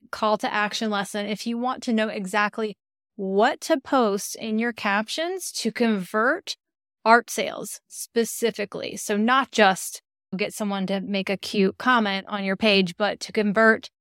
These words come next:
<laughs> comments and browsers into art sales. So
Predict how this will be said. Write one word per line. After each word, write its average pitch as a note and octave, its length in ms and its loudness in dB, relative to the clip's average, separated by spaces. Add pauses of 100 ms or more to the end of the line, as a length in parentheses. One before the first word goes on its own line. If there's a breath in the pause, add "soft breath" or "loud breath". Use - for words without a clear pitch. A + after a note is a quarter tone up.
(120)
<laughs> - 260 -20
comments A3+ 800 6 (520)
and G#3+ 340 6
browsers G#3 640 6
into G3+ 480 -4
art F#3 240 2
sales. F#3 400 -2
So F#3+ 360 4